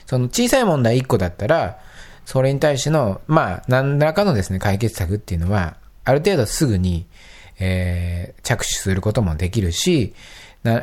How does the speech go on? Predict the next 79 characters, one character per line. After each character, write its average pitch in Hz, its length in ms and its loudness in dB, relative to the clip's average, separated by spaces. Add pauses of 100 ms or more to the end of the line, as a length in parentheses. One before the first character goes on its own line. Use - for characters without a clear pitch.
あ 110 60 4
の 101 800 0
ー、 110 100 -4
例 120 80 2
え - 20 2
ば 104 60 0
そ 110 100 2
れ 110 60 4
を 107 40 0
解 131 220 0
決 113 200 -2
す - 100 -2
る 131 60 -2
た 156 140 0
め 185 60 4
の 208 240 2
ア 110 100 2
イ 110 80 4
デ 110 120 4
ア 107 60 2
出 104 120 2
し 160 180 2
み 131 120 2
た 101 80 0
い 82 80 -2
な 82 60 -2
の 90 60 -2
も、 123 320 2 (280)
ま 208 100 4
あ、 147 40 2
割 123 200 2
か 147 120 0
し - 60 -4
ス - 140 0
ム 185 140 4
ー 180 40 2
ズ 104 140 2
に 85 260 -2
行 - 200 -2
え 98 80 0
る 95 80 -2
と 92 100 -4
思 85 160 0
う 82 40 -2
ん 76 80 -6
で - 80 -16
す。 - 220 -20 (640)
ま 185 60 0
あ、 185 40 -2
た 226 120 2
だ、 208 240 2
そ 143 100 0
の、 131 320 0
小 202 160 0
さ 208 140 4
な 196 100 4
問 160 240 2
題、 156 480 2 (120)
小 185 140 0
さ 170 120 2
な 156 100 0
こ 123 80 2
と 139 80 -4
だ 135 100 2
か 131 120 2
ら、 170 240 2
そ - 120 0
れ 151 60 4
を 151 100 2
例 160 200 2
え - 20 0
ば 117 80 2
一 131 140 2
個 - 100 -4
ク - 140 -4
リ 151 120 6
ア 131 60 4
し - 100 -4
た 147 300 0